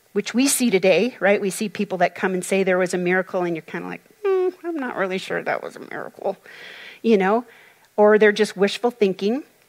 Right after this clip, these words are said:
Or, you know, they're all different, different faiths, and, and people attribute miracles to all different gods.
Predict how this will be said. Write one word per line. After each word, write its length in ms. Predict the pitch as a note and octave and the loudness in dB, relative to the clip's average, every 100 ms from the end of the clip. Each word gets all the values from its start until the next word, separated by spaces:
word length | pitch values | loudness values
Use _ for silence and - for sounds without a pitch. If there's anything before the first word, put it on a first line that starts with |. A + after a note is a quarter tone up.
| _ _ _ _ _ _ _ _ _ _ | _ _ _ _ _ _ _ _ _ _
Or, 440 | G#3 G#3 G#3+ G#3+ - _ | 6 6 6 2 -6 _
you 100 | B3 | -2
know, 160 | A3+ G3+ | 2 4
they're 200 | G#3 G#3 | 4 4
all 240 | A3 A3+ | 6 4
different, 420 | G#3 A3 A3 F#3 - _ _ _ F3+ | 4 2 2 -2 -6 _ _ _ -2
different 360 | F3+ A#3+ A3+ - | 2 2 0 -6
faiths, 520 | - G3 A3 C#4+ - | -2 2 2 0 0
and, 240 | G#3 F#3+ - | 0 0 0
and 260 | G#3 F#3+ - D#3 _ _ | 0 0 -10 -20 _ _
people 320 | A#3+ G#3 G#3 | -2 2 2
attribute 560 | G3+ - A3+ G3 G3+ G#3+ | 2 2 0 2 -2 2
miracles 480 | G3 G3 - F#3 - | 2 2 0 -6 -6
to 100 | - | 0
all 160 | F#3+ F#3+ | 2 2
different 420 | G3 G3 G3 - _ _ - | 0 0 -2 -4 _ _ -4
gods. 600 | F3 F3 F3+ C#4+ - - | 0 2 2 0 -8 -12